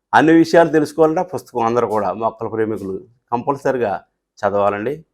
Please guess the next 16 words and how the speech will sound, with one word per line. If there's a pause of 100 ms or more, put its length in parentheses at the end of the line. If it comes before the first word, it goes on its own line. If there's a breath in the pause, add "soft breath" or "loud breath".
(140)
చాలా (400)
ఇంపార్టెన్స్
ఉంది, (580)
తెలియజేసుకుంటున్నాను. (460)
నేను
పుల్లా
వెంకట్రావు
గారు
బా-,
పెద్ద
మనవడిని,
పుల్లా
నాగేశ్వరరావు
గారు
పెద్ద
కుమారుడిని.